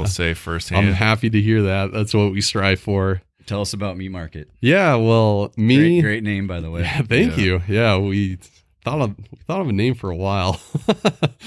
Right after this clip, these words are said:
Speaker 3: It's
Speaker 1: A
Speaker 3: hard.
Speaker 1: good one. It is hard. It is hard, especially, um,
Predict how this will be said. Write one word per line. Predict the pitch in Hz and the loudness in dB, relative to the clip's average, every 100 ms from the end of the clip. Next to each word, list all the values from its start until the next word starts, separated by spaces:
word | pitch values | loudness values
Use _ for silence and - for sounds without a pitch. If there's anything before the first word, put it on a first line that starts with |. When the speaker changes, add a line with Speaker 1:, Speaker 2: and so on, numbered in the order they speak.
| - - | -16 -12
Speaker 3:
It's | 101 | -6
Speaker 1:
A | 110 | 0
Speaker 3:
hard. | 127 | 2
Speaker 1:
good | 104 | 2
one. | 98 92 98 | 2 0 0
It | 113 165 | 4 4
is | 233 | 2
hard. | 135 101 90 | 0 0 0
It | 87 101 | 0 2
is | 113 107 | 2 2
hard, | 101 92 | 0 0
especially, | 95 - 123 123 120 104 98 90 - _ _ _ _ _ 92 | -2 0 0 0 0 2 2 0 -6 _ _ _ _ _ 0
um, | 92 87 85 85 | 2 2 0 -2